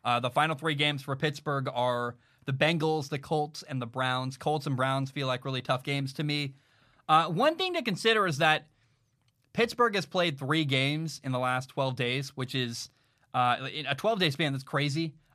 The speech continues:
Uh, you know, the Ravens, they played them on the second of December. They played,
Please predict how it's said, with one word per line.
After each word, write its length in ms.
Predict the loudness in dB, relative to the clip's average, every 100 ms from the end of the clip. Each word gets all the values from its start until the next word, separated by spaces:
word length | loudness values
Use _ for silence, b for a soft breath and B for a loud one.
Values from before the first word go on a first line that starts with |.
| -2
Uh, 220 | 2 2
you 60 | 2
know, 100 | -2
the 100 | 0
Ravens, 520 | 0 0 -2 -4 -8
they 140 | -6 -4
played 220 | -2 0
them 140 | 2
on 100 | 0
the 80 | -2
second 380 | -2 0 0 -2
of 120 | -2
December. 420 | -2 -2 -2 -2
They 120 | -2 -4
played, 420 | -2 -2 -2